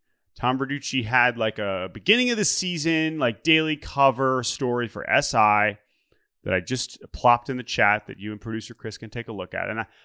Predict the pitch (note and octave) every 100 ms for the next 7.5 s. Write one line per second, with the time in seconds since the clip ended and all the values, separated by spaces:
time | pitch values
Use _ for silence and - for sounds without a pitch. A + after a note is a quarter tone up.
0 | _ - E3+ G#3 G3+ F3+ - D3+ G#2+ G2+
1 | B2+ G#2 G#2 - - G2+ F#2+ F#2 F2 _
2 | _ F2 E2+ D#2 F2 - F#2 A1 G1+ _
3 | _ _ _ _ G#2 G#2 G#2 A#2 B2+ E3
4 | G#3+ G3+ D#3 C#3+ C3 - D3 C#3 A#2+ G#2+
5 | - F2+ D#2+ A#2 - - A2 G#2+ D3+ F3+
6 | F#3 D3 - C#3 C3+ - B2+ A#2+ - A2
7 | - - - -